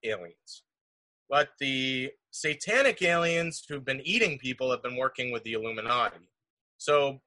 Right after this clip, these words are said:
you know, those are the two main, the two main groups, uh, involved with politics today are the Freemasons and the Illuminati, the good and the bad.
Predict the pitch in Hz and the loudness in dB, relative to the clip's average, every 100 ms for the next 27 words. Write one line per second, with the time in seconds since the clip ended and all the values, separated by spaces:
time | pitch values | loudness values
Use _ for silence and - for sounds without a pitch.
0 | _ - 180 170 151 147 147 - 220 233 | _ -6 0 2 2 2 -2 4 4 4
1 | 196 165 - 185 175 165 156 143 _ 131 | -6 -8 -4 -2 2 2 0 -6 _ _
2 | 160 156 - 240 233 160 156 190 208 196 | -6 -6 -4 -2 -2 -2 2 4 6 4
3 | 151 131 117 98 - - - - _ _ | -2 -6 -6 -8 -16 -16 -16 -18 _ _
4 | _ _ 131 131 139 143 127 143 139 135 | _ _ 0 2 2 0 2 4 4 2
5 | 127 131 120 _ 123 135 123 - 113 - | -2 -4 -4 _ 2 2 2 -2 -4 -4
6 | - 120 135 117 110 104 110 110 110 - | -4 2 4 4 2 2 0 0 -6 -6
7 | 143 147 135 113 107 - 98 107 - - | -2 -2 0 -2 -2 -8 -12 -14 -18 -20
8 | _ _ _ _ 117 127 123 120 117 117 | _ _ _ _ 0 0 2 -2 -2 -4
9 | 120 160 139 90 _ _ _ _ _ _ | 2 4 4 2 _ _ _ _ _ _
10 | _ _ _ _ - 117 139 135 117 107 | _ _ _ _ -14 -4 -2 -2 -2 0
11 | 95 | 0